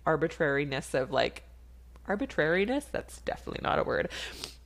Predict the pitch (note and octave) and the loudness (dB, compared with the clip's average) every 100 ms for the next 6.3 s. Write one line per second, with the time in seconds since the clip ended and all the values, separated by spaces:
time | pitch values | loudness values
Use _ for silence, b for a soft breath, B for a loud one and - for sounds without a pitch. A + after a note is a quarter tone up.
0 | - - - F#3 - E3 F3 F#3+ D#3+ D3+ | -20 4 10 12 12 10 8 6 8 10
1 | D3 C#3 C3 D#3 - - D3 C3 C#3+ G2 | 8 6 2 0 -6 0 0 2 2 2
2 | - E4+ - F#3 B2 C#3 - C#4+ B3+ - | 0 -2 0 0 2 2 0 0 0 4
3 | D3+ D3 F#3+ A3 - D2 - D3 - - | 4 4 2 0 2 0 0 0 0 -2
4 | F3+ B3 E4 C#4 B3+ - A#3+ - G3 E3+ | -2 2 4 6 6 2 -2 4 6 6
5 | G#3 - D3 D3 D#3+ - - D3 D3 - | 2 2 2 2 0 0 2 2 0 0
6 | D3 C#3 | 2 2